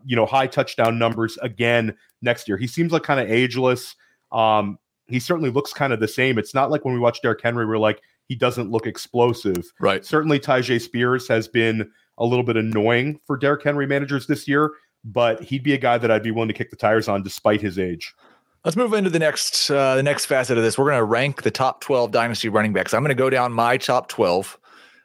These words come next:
Speaker 2: Uh, you agree, you just, just nod your head and we'll just move on to the next guy. 'Cause some of these guys, there's not mu-, too much to say. I think everybody's gonna have Bijan Robinson at number one. He is still the most valuable running back in fantasy football,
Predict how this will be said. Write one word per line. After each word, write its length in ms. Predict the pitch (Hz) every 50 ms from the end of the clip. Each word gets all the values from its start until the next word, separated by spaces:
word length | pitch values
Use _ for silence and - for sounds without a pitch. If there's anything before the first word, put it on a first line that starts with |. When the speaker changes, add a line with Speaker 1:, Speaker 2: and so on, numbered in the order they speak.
| _
Speaker 2:
Uh, 280 | - 95 98 98 101 107
you 220 | 117 127 135 143 147
agree, 420 | 131 104 117 135 139 147 160 156
you 60 | 127
just, 280 | 110 123 113 - - -
just 220 | - 120 107 -
nod 320 | 113 110 110 120 123 123 120
your 100 | 127 113
head 280 | 107 123 123 120 120
and 80 | 120 104
we'll 100 | 104 107
just 180 | 101 101 87
move 200 | 113 117 113 117
on 140 | 120 120 120
to 40 | 113
the 60 | 107
next 180 | 104 113 110 -
guy. 180 | - 123 110
'Cause 140 | 107 - -
some 140 | - 214 220
of 40 | 180
these 140 | 135 120 107
guys, 220 | 135 117 113 104
there's 160 | 110 110 101
not 160 | 113 98 90
mu-, 80 | 98 98 -
too 160 | - - 123
much 140 | 104 92 -
to 80 | -
say. 140 | 90 - 87
I 80 | 80 95
think 160 | 113 120 104
everybody's 460 | 110 117 120 131 147 143 147 147 135 117
gonna 140 | 139 123
have 120 | 120 123 117
Bijan 300 | 120 113 113 120 117 117
Robinson 420 | 113 110 110 104 110 104 - 104
at 220 | 101 101 98 - -
number 340 | 107 104 107 98 104 104
one. 260 | 92 85 92 90 82 82
He 200 | 87 104 110 107
is 180 | 107 95 -
still 300 | - - 131 123 123 123
the 80 | 123 120
most 260 | 117 113 117 107 -
valuable 380 | - 113 110 110 107 101 107 101
running 260 | 104 104 101 101 98
back 300 | 101 98 95 92 - - - - - - - - - - _ _
in 220 | - 151 180 185
fantasy 400 | - 185 175 160 160 139 143 143
football, 560 | - - 135 127 - 127 131 131 127 120 -